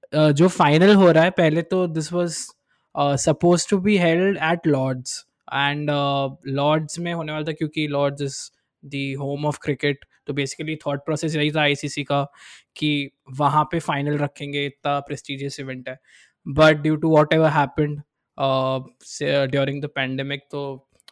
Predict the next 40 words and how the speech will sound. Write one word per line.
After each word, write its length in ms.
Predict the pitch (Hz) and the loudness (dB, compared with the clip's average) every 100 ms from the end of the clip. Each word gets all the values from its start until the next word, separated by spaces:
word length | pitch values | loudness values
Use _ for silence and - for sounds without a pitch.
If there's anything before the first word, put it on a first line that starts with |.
| - | -6
Southampton 600 | 151 151 165 147 147 202 208 | -2 0 0 -2 2 2 2
was 380 | 190 151 156 147 160 | 0 -6 -4 -2 0
the 160 | 165 | 0
new 240 | 160 156 160 | 0 -2 -2
venue 280 | 151 147 156 | -4 -6 -6
जहाँ 200 | 151 143 | -4 -4
पे 120 | 151 | -6
होने 260 | 151 143 | -6 -4
वाला 180 | 147 147 | -2 -2
है 60 | 147 | -2
फाइनल। 420 | 156 139 147 208 _ - - - | -2 -2 -2 -8 _ -20 -20 -10
Because, 560 | 135 160 - 190 226 - | -2 0 4 4 4 0
अ, 260 | 160 147 143 | -4 -2 -2
उसका 180 | - 180 | -2 2
बहुत 200 | 175 202 | 4 4
अच्छा 340 | 170 - 202 | 2 4 6
रीजन 400 | 190 175 165 175 | 8 6 4 2
है, 160 | 156 160 | -2 -2
जो 200 | 156 196 | 0 2
मैंने, 220 | 170 170 | 0 -2
अ, 160 | 160 147 143 | -8 -8 -2
पढ़ा 500 | 139 135 147 147 165 | -2 0 0 2 0
तो 120 | 170 | 0
पता 200 | 156 151 | -4 -6
चला 400 | 147 143 165 _ _ _ _ _ | -4 -6 -6 _ _ _ _ _
कि 160 | 175 185 | -2 0
वहाँ 400 | 160 147 165 170 | 2 2 2 0
पे 140 | 214 220 | 2 2
actually, 600 | 180 - - 190 202 190 | 2 -2 -6 -6 -4 -2
अ, 260 | 156 147 139 139 - | 0 0 -2 -6 -10
Lords 340 | 147 151 165 190 | -2 0 0 -2
में 180 | 185 175 | -4 -2
there 120 | 180 | -2
was 100 | 185 | -4
an 100 | 170 | -6
issue 200 | 180 165 | -6 -2
that 120 | 160 - _ _ 156 | -2 -4 _ _ -8
you 80 | |
have 120 | 156 156 | -6 -6
to 40 | 165 | -8